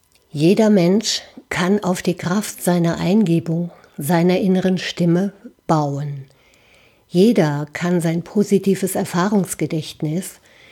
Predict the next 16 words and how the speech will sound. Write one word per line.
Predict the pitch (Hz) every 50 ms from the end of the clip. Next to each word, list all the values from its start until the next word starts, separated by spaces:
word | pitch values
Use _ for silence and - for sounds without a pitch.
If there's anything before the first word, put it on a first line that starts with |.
| - - _ _ _
diese | - 190 185 - 196
unterbewusste | - - 233 247 254 247 220 220 180 208 196 202 202 196 - - -
Kraft | 190 - - 170 185 - - -
abrufen. | 156 160 - - - - 151 147 143 131 - - 151 147 139 139 135 - - _ _ _ _ _ _ _ _ _ _ _
Diese | 214 208 - - 180
Kraft | 185 180 160 160 156 - -
hilft | - - 220 214 202 - - -
ihm, | - 156 156 151 160 180 202 196 - - - _ _ _ _ _ _ 175
den | 170 185 196 202
Kurs | - - 214 202 208 202 208 - -
zu | - 170 156
bestimmen. | 151 147 139 - - - 147 143 139 135 131 131 139 - - - _ _ _ _ _ _ _ _ _ _ _ _ _ _ _ _ _ _ _ _ _ _
Danach | - 185 220 233 185 156 160 170 - -
ist | - 190 170 - - -
Handeln | - 170 196 220 226 226 196 170 160 143
gefragt. | 151 139 - - - - 139 139 135 135 - - - - - -